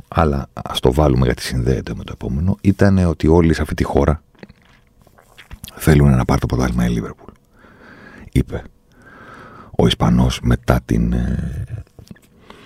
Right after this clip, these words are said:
νίκη επί της Νιουκάσλ. Στο Όρθιο, στο flash interview. Μετά στη συνέντευξη τύπου τον ρώτησε κάποιος, άρα μετά τον αποκλεισμό,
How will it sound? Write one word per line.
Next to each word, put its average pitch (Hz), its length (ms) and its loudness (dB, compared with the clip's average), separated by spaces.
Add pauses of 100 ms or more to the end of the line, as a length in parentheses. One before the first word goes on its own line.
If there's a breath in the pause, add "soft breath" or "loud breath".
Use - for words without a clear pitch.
(760 loud breath)
νίκη 65 320 4
επί - 140 2
της 58 160 0
Νιουκάσλ. - 420 -2 (1300)
Στο - 220 0
Όρθιο, - 280 -2
στο - 140 -10
flash 57 180 0
interview. 53 260 -2
Μετά 65 220 4
στη 80 100 -2
συνέντευξη 80 460 4
τύπου 85 320 2
τον 71 240 6
ρώτησε 73 320 2
κάποιος, 71 320 0
άρα 71 100 4
μετά 69 140 6
τον 69 140 4
αποκλεισμό, 67 720 4